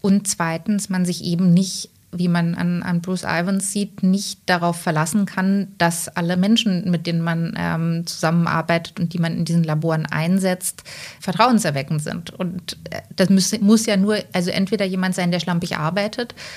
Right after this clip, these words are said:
oder jemand, der ein, ähm, psychisches Problem hat oder jemand, der einfach wirklich Lust hat, Schaden anzurichten oder Geld zu erpressen. Auch das ist natürlich, auch dafür würde es sich gut eignen.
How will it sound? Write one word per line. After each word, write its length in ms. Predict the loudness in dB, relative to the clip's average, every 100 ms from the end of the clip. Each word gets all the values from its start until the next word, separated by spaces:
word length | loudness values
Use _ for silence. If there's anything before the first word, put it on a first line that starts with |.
| -10 2
oder 300 | 4 6 2
jemand, 540 | 2 2 2 0 0
der 140 | 0
ein, 320 | 0 0 -2 -2
ähm, 440 | -2 0 -2 -2 -4
psychisches 420 | -6 -4 -6 -6
Problem 480 | -6 -4 0 2 2
hat 240 | 0 -2
oder 220 | 0 2
jemand, 420 | 0 0 -2 -2 -2
der 180 | -2
einfach 360 | -2 -2 -4 -6 _ _ _ _ _ _
wirklich 320 | -6 -2 -2 -2
Lust 240 | -4 -2
hat, 140 | 0
Schaden 220 | 2 2 2
anzurichten 520 | -2 -6 -8 -8 -2
oder 180 | 2 4
Geld 260 | 2 0
zu 120 | -2
erpressen. 500 | -4 -2 -4 -4 -6 -12 -20 -20 -20 -20 _ _ -20 _ _ _ _ -20 -10 0
Auch 220 | 0 2
das 300 | 0 0 -2
ist 180 | -4 0
natürlich, 500 | 0 0 -2 -2 -2
auch 140 | 0
dafür 480 | 2 2 2 0 0
würde 200 | -2 -2
es 100 | -4
sich 240 | -6 -8 -16 -20 _
gut 200 | -2 0
eignen. 640 | 2 2 0 0 0 0